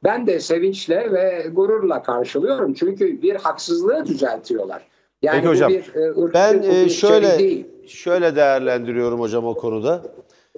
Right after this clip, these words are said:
Speaker 2: E, ben, e, Paşinyan'ın daha önceki, e, Ermenistan liderlerine göre,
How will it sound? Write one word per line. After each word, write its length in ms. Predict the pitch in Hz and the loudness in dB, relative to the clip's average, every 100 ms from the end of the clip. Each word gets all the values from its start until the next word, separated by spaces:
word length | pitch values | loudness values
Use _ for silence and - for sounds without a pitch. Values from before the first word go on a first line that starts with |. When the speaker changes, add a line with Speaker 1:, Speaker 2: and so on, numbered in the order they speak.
| - - 113 | -20 -14 -4
Speaker 2:
E, 320 | 123 123 123 107 | 0 2 2 2
ben, 240 | 147 185 | 0 0
e, 420 | 170 160 160 156 151 | -2 -2 -2 -2 -4
Paşinyan'ın 720 | 147 143 202 208 175 120 131 - 104 | -4 -6 -4 -2 -2 -2 -6 -10 -2
daha 240 | 123 175 | 0 2
önceki, 540 | 190 156 - 113 131 127 | 0 -4 -4 -6 -4 -4
e, 40 | 117 117 113 113 113 110 117 - _ _ _ _ | -4 -4 -4 -2 -4 -6 -10 -20 _ _ _ _
Ermenistan 720 | - 117 120 135 - 190 180 | -6 -4 -2 -6 -4 -2 0
liderlerine 640 | 151 135 135 135 135 139 170 | 0 0 0 0 -2 -2 -2
göre, 320 | 139 95 110 | -2 -2 -4